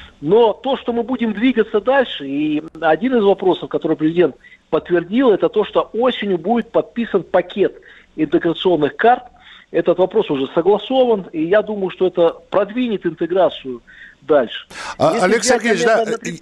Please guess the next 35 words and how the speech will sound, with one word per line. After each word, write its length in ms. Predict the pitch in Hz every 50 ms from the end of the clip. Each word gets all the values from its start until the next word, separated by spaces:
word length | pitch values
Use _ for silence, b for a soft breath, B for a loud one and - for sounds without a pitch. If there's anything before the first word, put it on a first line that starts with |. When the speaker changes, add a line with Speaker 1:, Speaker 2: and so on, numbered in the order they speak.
| - -
Speaker 2:
я 140 | 165 180 214
Speaker 1:
Да, 40 |
Speaker 2:
прошу 260 | - 226 226 - - 220
Speaker 1:
да. 80 | 190
Speaker 2:
прощения, 320 | 214 190 - 226 220 170 156
у 20 |
нас 200 | 156 170 151 -
просто 280 | - 175 175 - - 165
не 120 | 165 170
так 160 | 156 185 170 147
много 220 | 156 175 165 165
времени, 220 | 175 226 220 175
две 200 | 135 127 147 185
минуты. 360 | 175 185 190 196 190 - 131 -
М, 200 | 123 117 131 147 -
опять 340 | 139 147 160 - - 151 131
Speaker 1:
Да. 40 | 135
Speaker 2:
же, 100 | 139 127
вы 320 | 120 147 185 226 220 170 -
в 180 | 104 - -
политике 500 | - 156 156 156 190 - - 175 151 151
достаточно 580 | 131 135 123 - - 147 143 - - 135 127 117
давно. 360 | 110 123 123 120 117 87 - B B B B B B B -
Как-нибудь, 840 | - 175 208 220 220 - 175 170 160 143 131 135 120 98 - - - -
э, 300 | 120 110 107 107 107 101
в-, 260 | 104 110 131 - 127 139 -
исходя 400 | 135 123 - - 123 117 143 151
из 120 | 139 -
того 200 | - 139 127 147
разговора, 420 | 147 143 107 104 139 135 156 156 139
который 320 | 139 131 127 135 135 127
состоялся, 640 | - - 117 - 139 135 131 113 95 87 - 95 -
вы 280 | - 107 131 175 202 196
измен-, 360 | 156 151 175 190 202 196 202 165
э, 160 | 147 151 151